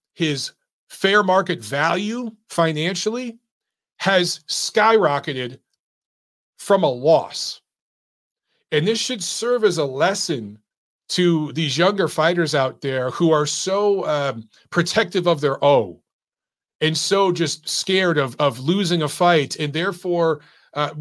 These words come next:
we've seen this a million times, guys, where a lot of these dudes at showcase after showcase, right? Some of them on pay-per-view. Yeah, you know the names.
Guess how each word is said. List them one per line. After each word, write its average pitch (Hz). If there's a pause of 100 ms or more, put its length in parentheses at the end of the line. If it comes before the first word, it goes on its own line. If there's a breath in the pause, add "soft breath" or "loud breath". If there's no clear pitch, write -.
(120)
we've 226
seen 220
this 180
a 180
million 165
times, 113
guys, 117
where 165
a 156
lot 185
of 220
these 175
dudes 160
at 123
showcase 202
after 156
showcase, 123
right? 156 (360)
Some 117
of 127
them 156
on 147
pay-per-view. 151 (920)
Yeah, 117
you 120
know 156
the 175
names. 165